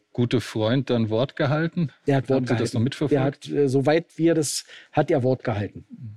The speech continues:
Speaker 2: Er ist also, ja, trotzdem ist es eine schwierige Situation. Ich, äh, das ist dann auch zu weit, dass wir jetzt auch noch mitkriegen, wie hält sich seine Familie
Speaker 1: Äh.
Speaker 2: dazu. Das, das können wir nur auch nicht mehr leisten, aber,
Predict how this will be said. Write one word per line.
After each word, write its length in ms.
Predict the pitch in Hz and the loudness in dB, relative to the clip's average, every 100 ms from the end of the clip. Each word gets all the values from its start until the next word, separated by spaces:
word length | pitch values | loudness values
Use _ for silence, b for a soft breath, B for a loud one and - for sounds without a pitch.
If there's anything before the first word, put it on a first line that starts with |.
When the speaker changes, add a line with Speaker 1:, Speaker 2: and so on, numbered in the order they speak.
| 120 123 - 120 | -20 -20 -12 -6
Speaker 2:
Er 100 | 120 | -4
ist 160 | 117 - | -4 -4
also, 540 | 123 120 120 117 110 _ b b b b | -2 0 0 0 -4 _ b b b b
ja, 260 | - 117 - - | -6 -6 -6 0
trotzdem 420 | 175 - 170 147 | 0 2 0 2
ist 140 | 131 | 0
es 100 | 131 | 0
eine 120 | 143 | 0
schwierige 340 | 123 151 160 143 | 0 2 2 2
Situation. 800 | 139 143 135 - 139 147 143 139 B B B - | 0 -2 -2 0 0 2 -2 -4 B B B -4
Ich, 340 | - - - | -4 -6 -10
äh, 80 | 135 - 160 143 127 - | -10 -8 -14 -14 -16 -2
das 200 | 147 - | -2 0
ist 180 | 151 160 | 0 0
dann 120 | 170 | 0
auch 180 | 151 - | -2 -4
zu 280 | - 202 | -4 0
weit, 220 | 151 160 151 | 2 2 -2
dass 160 | - | 0
wir 80 | 151 | 0
jetzt 240 | 147 - | 0 -2
auch 120 | 139 123 | -4 -2
noch 200 | 139 - | -2 -2
mitkriegen, 640 | 156 - - 156 147 139 B B B - | -4 -4 0 2 2 0 B B B -10
wie 280 | 143 156 | 0 2
hält 200 | 143 151 | 2 0
sich 140 | 160 139 | -2 0
seine 220 | 147 147 | 0 0
Familie 460 | 147 139 165 151 135 | 0 0 2 2 2
Speaker 1:
Äh. 40 | |
Speaker 2:
dazu. 460 | 135 - 143 131 - B B _ | -2 0 0 0 -2 B B _
Das, 240 | 135 - | -4 -2
das 180 | 139 - | -4 -2
können 160 | 147 156 | 0 2
wir 80 | |
nur 140 | 143 135 | 0 0
auch 120 | 147 | 0
nicht 200 | 160 - | 0 0
mehr 120 | 143 | 0
leisten, 540 | 127 156 175 - 160 151 | 2 0 -2 -4 -4 -2
aber, 560 | 131 127 127 123 120 | -2 0 0 0 -4